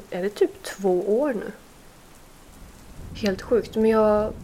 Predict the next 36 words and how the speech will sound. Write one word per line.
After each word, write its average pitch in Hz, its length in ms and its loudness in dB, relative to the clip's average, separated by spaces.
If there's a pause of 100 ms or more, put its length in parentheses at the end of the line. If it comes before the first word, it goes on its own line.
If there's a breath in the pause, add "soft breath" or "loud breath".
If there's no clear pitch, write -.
(220)
aldrig 240 560 2
längre 180 340 -2
att 180 160 -10
jag 170 120 -6
så - 120 -8
här, 156 200 -6 (1080)
"Åh, 226 260 4
jag 190 80 0
kan 202 120 -4
inte 196 140 -6
sova, 180 420 0
jag 180 160 -2
lyssnar 180 240 -6
på 180 140 -6
A 170 60 -4
S - 160 -8
M 175 200 -4
R." 170 140 -4
Då, 185 260 0
då 190 160 0
är 196 100 2
det 196 60 -4
snarare 180 300 -2
att 175 120 -8
jag 180 120 -4
så 185 100 -6
här 160 100 -2
tar - 180 -4
upp 175 160 -6
TikTok - 520 -8
typ - 280 -6
och 190 60 -6
scrollar 180 340 -2
lite, 180 320 -2
eller 185 400 -2
så 185 360 -4